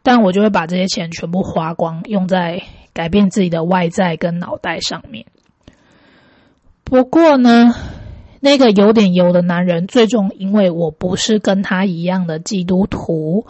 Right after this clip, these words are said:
所以他跟我说分手。然后他继续在他数十封要求别人介绍女友的回信里呢，挑选他认为是神的旨意所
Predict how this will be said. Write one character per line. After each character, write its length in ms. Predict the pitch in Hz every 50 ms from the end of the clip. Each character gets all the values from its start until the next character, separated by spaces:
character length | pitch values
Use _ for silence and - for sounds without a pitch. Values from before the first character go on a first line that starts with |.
| - _ - - _
所 240 | - - - 220 190
以 40 | 185
他 120 | 196 180
跟 160 | 170 180 180
我 80 | 165 160
说 220 | - - 175 170
分 320 | 170 - - 170 165 170 175
手。 460 | - - - - - - - - - _ _ _ _ _ _ _ _ _ _
然 160 | - 185 185
后 160 | 214 233 233
他 160 | - - 220 208 - -
继 220 | - - 294 262
续 420 | 226 - - 240 233 202 185 196 - -
在 300 | - - 214 196 185 175
他 340 | - 208 180 175 175 196
数 260 | - - - 240 208 180
十 160 | - 202 180
封 260 | - 196 185 190 214
要 160 | 202 190 208
求 280 | 202 - - 185 170 170
别 340 | - - - 180 175 180 208
人 300 | 226 214 180 180 196 190
介 200 | - 240 208 202
绍 300 | - 254 220 196 180 175
女 240 | 160 160 170 185
友 240 | 196 202 170 - -
的 140 | - - -
回 320 | - - - 185 160 170 170
信 340 | - - 254 226 202 175 170
里 240 | 175 - - - -
呢， 300 | 185 170 170 175 190 - _ _ _ - - - - -
挑 260 | - - 226 208 220
选 220 | - - 190 165
他 200 | 165 - 185 185
认 180 | 196 208 208 196
为 160 | 180 160 160
是 240 | 160 - - 196 185
神 400 | - - - - 196 180 196 240
的 100 | 262 254
旨 360 | - - - - 185 165 - -
意 240 | 269 226 196 196
所 400 | 180 - - - - 190 - -